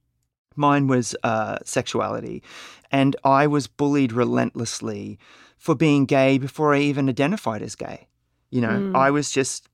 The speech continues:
Speaker 1: like every cliche you, you always hear about, you know, the kid that's called the F word at school. And it was incredibly bad to the point that I had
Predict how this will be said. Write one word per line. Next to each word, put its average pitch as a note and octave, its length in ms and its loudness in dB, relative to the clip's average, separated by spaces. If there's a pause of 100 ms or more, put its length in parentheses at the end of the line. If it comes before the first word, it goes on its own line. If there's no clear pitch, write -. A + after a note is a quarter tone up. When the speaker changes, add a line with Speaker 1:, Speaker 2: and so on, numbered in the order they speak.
Speaker 1:
like B2 320 -4 (140)
every A#2+ 240 -4
cliche A#2 400 -4
you, A2+ 240 -4 (140)
you A2+ 240 -4
always A2 200 -6
hear G#2+ 200 -6
about, A2 260 -6 (140)
you A2+ 80 -10
know, - 260 -14
the - 80 -18
kid A2 180 -4
that's - 140 -8
called A2+ 160 -4
the C3+ 140 4
F E3 120 -6
word A#2 300 -4
at - 80 -20
school. E3 540 -2 (880)
And C#3+ 480 2
it D#3+ 160 4
was F#3 380 0
incredibly D#3+ 1040 0
bad A2 380 -6
to C#3+ 100 -8
the C3+ 80 -2
point - 340 -4
that C3+ 220 0
I C3+ 180 2
had B2 400 -2